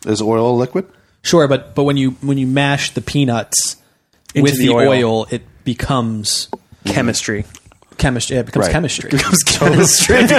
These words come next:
Speaker 1: becomes, it
Speaker 3: Chemistry.
Speaker 1: becomes chemistry.
Speaker 2: So I think, uh, I think it would be a, uh,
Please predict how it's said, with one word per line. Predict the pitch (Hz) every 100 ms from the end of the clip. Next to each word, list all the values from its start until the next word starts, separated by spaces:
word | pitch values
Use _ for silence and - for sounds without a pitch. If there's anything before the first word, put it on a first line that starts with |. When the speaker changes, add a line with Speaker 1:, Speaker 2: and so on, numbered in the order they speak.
| 269
Speaker 1:
becomes, | 269 156 135 -
it | - 143
Speaker 3:
Chemistry. | 156 147 123 139
Speaker 1:
becomes | 127 131 -
chemistry. | 107 110 110 - -
Speaker 2:
So | 113
I | 131
think, | 139 147 127 139
uh, | 123 120 117 117
I | 269
think | - -
it | 139
would | 127 131 120
be | 123 120 117
a, | 117 113 110 107
uh, | 110 107 104 104